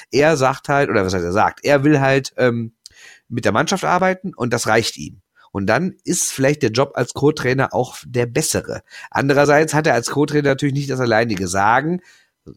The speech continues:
Nun muss man wieder sagen, er kennt natürlich Pavel Gross, die beiden, er bezeichnet ihn als seinen besten Freund.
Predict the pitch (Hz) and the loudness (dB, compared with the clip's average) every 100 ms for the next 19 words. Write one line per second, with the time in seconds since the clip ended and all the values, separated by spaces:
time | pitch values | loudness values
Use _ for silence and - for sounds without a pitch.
0 | _ _ - 107 135 151 151 147 143 131 | _ _ -8 0 2 2 2 4 2 2
1 | 139 143 - 101 - 131 160 147 117 120 | 2 0 -4 -6 -2 0 0 0 -2 -2
2 | 107 104 98 92 98 117 - 92 104 98 | -2 -2 0 0 0 -2 -4 0 0 0
3 | 107 104 120 117 113 101 98 98 98 92 | -2 -2 -4 -4 -4 -6 -6 -6 -4 -4
4 | - - - 107 131 190 | -6 -8 -6 -2 -2 -4